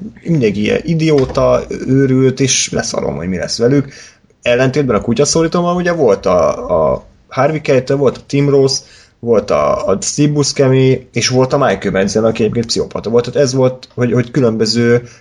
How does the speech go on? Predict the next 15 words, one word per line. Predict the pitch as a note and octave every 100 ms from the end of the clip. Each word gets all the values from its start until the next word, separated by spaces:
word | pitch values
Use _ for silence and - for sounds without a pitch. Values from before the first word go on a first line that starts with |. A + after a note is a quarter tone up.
| -
karakterek | B2+ G2+ - G2 A2
voltak, | A#2+ A#2+ B2+
és, | A#2+ - -
és | A#2 -
különböző | - A2+ A2+ A2 A#2 A2+ A2+ - -
a | -
pozitív | B2+ A#2 A2 A2+ G#2 G#2+
mérlegnek | G#2 G#2 G#2 G#2+ A2 A2
a | G#2
különböző | - G#2+ G2+ G2+
fokain | G2+ G#2 F2 E2+
álltak. | D2 C2+ - D#2 - - - -
Az | G#2
Aljas | B2+ C3 -
nyolcasban | C#3 C#3+ C3+ C#3 C#3 C#3